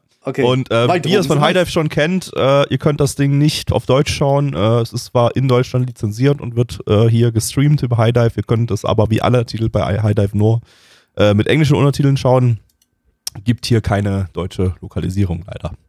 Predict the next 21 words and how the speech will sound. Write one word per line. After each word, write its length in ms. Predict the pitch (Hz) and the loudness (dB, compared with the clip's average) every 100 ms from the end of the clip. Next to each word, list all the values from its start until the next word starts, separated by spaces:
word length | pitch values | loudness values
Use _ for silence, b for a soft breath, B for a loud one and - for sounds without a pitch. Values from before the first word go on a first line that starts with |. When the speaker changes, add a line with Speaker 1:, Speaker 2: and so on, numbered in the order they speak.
| b b b b b - | b b b b b 0
Speaker 2:
Ähm, 840 | 107 107 107 104 104 104 101 101 101 | 2 4 4 2 2 0 0 -2 -2
eine 240 | - 139 | 0 2
Manga-Adaption 720 | 143 165 180 131 - 127 98 92 | 4 2 2 -2 -4 -2 -2 -2
von 320 | - 139 147 | 0 0 0
P 260 | - 151 180 | 0 2 4
A 40 | |
Works, 460 | 170 104 73 - - | 4 2 -2 -4 -4
die 240 | - 107 | 0 2
hatten 260 | 117 - 104 | 2 0 0
wir 220 | 101 90 | 0 0
mit 340 | 85 80 - | 0 -2 -2
Hanasaku 460 | - 110 107 110 127 | 0 0 0 0 2
Iroha, 540 | 120 120 151 104 87 - - | 2 4 2 0 -2 -8 -6
Hanasaku 480 | 95 90 92 - | -4 -2 -2 0
Iroha 380 | 90 92 92 98 | 2 2 2 2
mit 160 | 104 - | 0 -2
Schulchor, 560 | 143 156 - 98 78 - _ | 0 0 2 2 0 -4 _
Hanasaku 480 | 92 95 95 - 101 | -8 -6 -8 -4 0
Iroha 340 | 95 95 92 | 2 2 2
mit 180 | 101 113 | 2 -2
Fischmenschen, 600 | - 165 131 95 - 78 | -4 -2 0 0 -2 -6